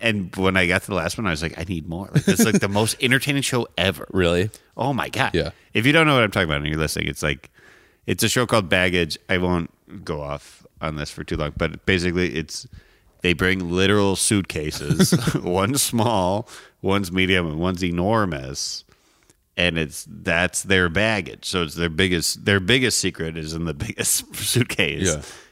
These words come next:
Speaker 1: And their medium one is in the medium one, and the little one's in the little one. But what they end up saying is the funniest shit ever.
Speaker 2: Yeah. What
Speaker 1: But
Speaker 2: would be your, what would be, like, a baggage, like, a small baggage for you?
Speaker 1: You know, I don't,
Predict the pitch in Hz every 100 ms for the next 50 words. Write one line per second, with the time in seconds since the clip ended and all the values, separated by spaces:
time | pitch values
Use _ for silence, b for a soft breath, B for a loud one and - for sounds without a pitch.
0 | - 90 90 85 82 95 90 85 92 87
1 | 90 92 90 90 85 76 78 85 82 78
2 | - 80 80 80 78 82 92 113 73 67
3 | b b b b b b b _ 95 85
4 | - - - 85 90 92 - 104 98 85
5 | 98 101 - _ - - - - _ -
6 | - 92 98 101 82 - 76 71 80 -
7 | 82 76 69 80 76 80 80 - _ -
8 | 85 76 78 b b b _ _ 127 160
9 | 196 220 180 147 107 117 139 127 113 113
10 | 101 95 80 78 78 78 92 87 80 71
11 | 69 - - - - - 95 98 120 95
12 | 92 82 76 - 76 69 - 120 151 -
13 | 131 110 113 143 127